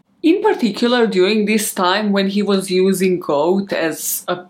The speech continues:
pickup technically towards these girls, really Leonard's true colors came out.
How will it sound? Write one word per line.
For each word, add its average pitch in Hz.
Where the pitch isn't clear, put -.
pickup 180
technically 180
towards 170
these 185
girls, 220
really 381
Leonard's 262
true 220
colors 165
came 151
out. -